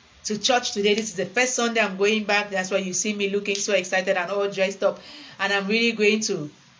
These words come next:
have this engagement with Jesus. And if I have this opportunity,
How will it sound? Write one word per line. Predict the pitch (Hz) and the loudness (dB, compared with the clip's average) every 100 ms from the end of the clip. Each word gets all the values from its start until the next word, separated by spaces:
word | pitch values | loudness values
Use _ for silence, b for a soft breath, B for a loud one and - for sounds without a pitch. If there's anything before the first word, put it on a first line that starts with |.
| _ | _
have | - 226 226 226 214 | -12 0 2 2 0
this | 214 214 | -2 -2
engagement | 202 175 139 220 220 - 220 196 190 - b b b | -6 -8 2 4 4 0 0 -2 -2 -14 b b b
with | 175 196 | -4 -4
Jesus. | - 226 220 190 170 | 0 0 0 0 0
And | 214 214 - | -2 -2 -2
if | 320 427 | 0 0
I | 427 359 | 0 0
have | 359 | 0
this | 330 | 0
opportunity, | 277 - 247 262 269 - 262 | 0 0 -2 0 -2 0 -4